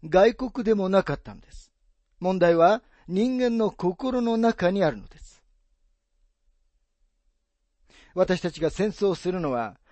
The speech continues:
心の中に戦争があるからです。人間はもともと好戦的な被造物です。なぜなら人間は罪人であり、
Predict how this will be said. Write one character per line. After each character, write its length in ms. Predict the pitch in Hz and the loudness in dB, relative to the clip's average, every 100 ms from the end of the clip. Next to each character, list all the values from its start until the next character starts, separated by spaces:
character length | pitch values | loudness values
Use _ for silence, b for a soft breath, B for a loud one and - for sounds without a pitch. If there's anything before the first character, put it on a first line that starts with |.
| _ | _
心 420 | - 185 247 247 | -4 -2 0 -2
の 120 | 240 233 | 0 -2
中 280 | 247 202 | -2 0
に 120 | 196 196 | -2 -2
戦 240 | - 208 | -2 -2
争 300 | 190 208 202 | -2 -4 0
が 220 | 214 190 - | 0 0 0
あ 100 | 185 | -2
る 80 | |
か 140 | 147 113 | -2 -10
ら 60 | |
で 120 | - - | -18 -20
す。 140 | - _ _ _ _ _ _ _ _ _ _ _ _ _ _ _ b b b | -20 _ _ _ _ _ _ _ _ _ _ _ _ _ _ _ b b b
人 180 | 196 202 | -6 -2
間 180 | 190 180 | 0 0
は 120 | 170 | 0
も 160 | 175 | -2
と 160 | 175 233 | 0 0
も 120 | 233 | 2
と 160 | 220 196 | 0 -2
好 280 | - 202 240 | -2 -2 -2
戦 240 | 247 233 | -2 -4
的 260 | 214 - 202 | -4 -6 -4
な 140 | 170 | -4
被 180 | - 160 | -4 0
造 200 | 180 170 | 2 2
物 200 | 117 - | 0 -16
で 120 | 139 | -20
す。 180 | - - _ _ _ _ _ _ _ _ _ b b b | -20 -20 _ _ _ _ _ _ _ _ _ b b b
な 160 | 190 | 0
ぜ 60 | 175 | 2
な 80 | 160 | 2
ら 100 | 160 | 2
人 220 | 180 202 | 0 0
間 200 | 185 175 | 0 2
は 140 | 170 165 | 2 2
罪 340 | - 190 240 | -4 -4 -2
人 220 | 226 214 | 0 0
で 140 | 180 160 | 4 4
あ 80 | |
り、 260 | 131 104 | 2 -4